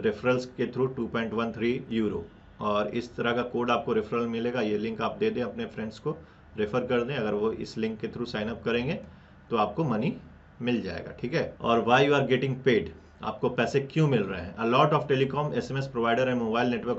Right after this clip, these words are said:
operators need to send S M S text message to foreign countries to verify and ensure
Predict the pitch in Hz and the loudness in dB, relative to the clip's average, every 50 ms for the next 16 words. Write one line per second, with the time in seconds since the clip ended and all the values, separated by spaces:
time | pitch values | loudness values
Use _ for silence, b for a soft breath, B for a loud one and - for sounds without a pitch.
0 | 113 107 - - 110 101 - 127 123 - - 113 117 135 156 151 - 139 117 - | -2 -2 -2 -2 -2 0 0 0 0 -2 -2 -2 0 0 0 0 0 -2 -2 -2
1 | - 127 123 117 113 - - 127 127 131 - - - - 131 131 131 - - - | 0 0 0 0 0 -2 -2 -4 -4 -4 -6 -6 -4 -2 -2 -2 -2 -4 -12 -16
2 | - - B B B B B B B - 107 107 117 120 117 - 147 139 135 - | -18 -20 B B B B B B B -6 -2 0 0 0 0 0 -2 -2 0 0
3 | 135 123 - - 117 123 139 147 156 135 - 127 113 107 - 139 131 - - 120 | 0 0 0 2 4 4 4 4 4 2 2 2 0 2 2 0 0 0 0 -2
4 | 107 113 110 110 - 120 123 123 123 123 120 117 110 101 - - 120 123 127 123 | 0 0 0 2 2 2 4 4 2 0 0 -2 -2 -4 -4 -2 0 2 2 0